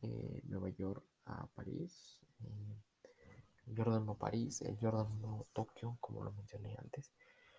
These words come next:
Pero este, este diseño del Jordan uno Milán es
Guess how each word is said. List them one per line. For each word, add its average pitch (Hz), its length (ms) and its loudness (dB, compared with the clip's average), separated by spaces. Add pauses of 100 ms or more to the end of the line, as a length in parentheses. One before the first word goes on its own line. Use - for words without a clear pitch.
(220)
Pero 104 220 4
este, - 240 -4 (200)
este - 260 -8
diseño - 500 -2
del - 260 -2
Jordan 113 340 2
uno 117 160 2
Milán 113 560 0 (1300)
es - 380 -4